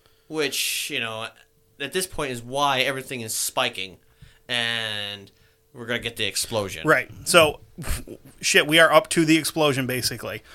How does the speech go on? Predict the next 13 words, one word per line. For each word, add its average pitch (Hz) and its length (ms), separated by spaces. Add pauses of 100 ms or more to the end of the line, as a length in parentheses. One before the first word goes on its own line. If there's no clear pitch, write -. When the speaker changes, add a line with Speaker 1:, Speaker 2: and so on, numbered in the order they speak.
(260)
Speaker 1:
Yeah. 92 140 (160)
Speaker 2:
Um, 123 440 (480)
so - 160
the 156 100
overpressure 180 720
caused 160 420
by 135 460 (260)
that 147 220
rupture 156 280
in 160 60
the 147 60
channel. 143 500 (1400)
<sighs> - 60